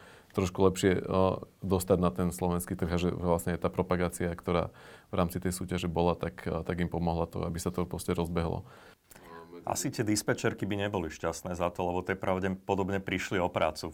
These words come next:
Speaker 2: v dôsledku takejto aplikácie.
Speaker 1: Ehm, myslím, že áno, ne-, nesledujem úplne ten trh, ale verím tomu, že, <laughs> že asi, e, títo dispečeri majú,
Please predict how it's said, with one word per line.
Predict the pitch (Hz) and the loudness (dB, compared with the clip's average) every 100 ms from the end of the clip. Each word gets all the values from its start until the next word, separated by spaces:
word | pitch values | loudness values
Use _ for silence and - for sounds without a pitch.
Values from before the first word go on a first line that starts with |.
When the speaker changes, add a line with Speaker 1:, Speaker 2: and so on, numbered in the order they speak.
| - | -8
Speaker 2:
v | 87 85 82 | -4 -4 -4
dôsledku | 85 - 92 85 95 85 - - - _ | -6 -6 -6 -6 -8 -8 -12 -20 -20 _
takejto | - 90 92 87 | -4 -2 -2 0
aplikácie. | 85 90 87 80 - 87 - _ - | 0 -2 -4 -6 -4 -6 -8 _ -16
Speaker 1:
Ehm, | - 98 98 95 101 107 | 0 4 6 6 4 2
myslím, | 110 107 | 2 4
že | 95 | 6
áno, | 90 92 | 6 8
ne-, | 92 98 | 6 4
nesledujem | 101 - 104 92 | 2 4 6 6
úplne | 90 101 98 | 4 4 4
ten | 104 | 4
trh, | 98 98 | 4 4
ale | 98 92 | 6 6
verím | 95 104 98 98 | 6 6 6 6
tomu, | 98 95 101 | 4 4 6
že, | 101 104 | 8 8
<laughs> | - 139 | 6 4
že | - | 4
asi, | - - 98 - - - - | 2 0 -2 -4 -14 -14 -12
e, | - 90 | -4 -2
títo | 90 95 98 | -2 -2 -2
dispečeri | - 95 95 95 101 95 90 | 0 -2 0 -2 0 -2 0
majú, | 90 95 95 | 0 0 -2